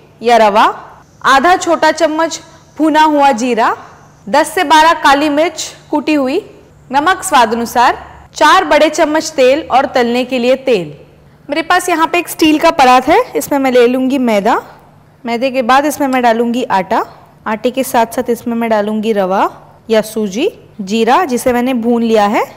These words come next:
काली मिर्च, नमक, तेल। इसमें मैं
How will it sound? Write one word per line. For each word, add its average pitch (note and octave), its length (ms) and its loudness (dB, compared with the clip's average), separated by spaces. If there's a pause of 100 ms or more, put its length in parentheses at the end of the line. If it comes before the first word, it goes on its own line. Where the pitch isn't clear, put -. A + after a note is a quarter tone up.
(260)
काली A#3 280 2
मिर्च, B3 440 -2 (560)
नमक, G#3+ 440 -2 (420)
तेल। A#3+ 340 4 (520)
इसमें C#4 260 -4
मैं D4 140 0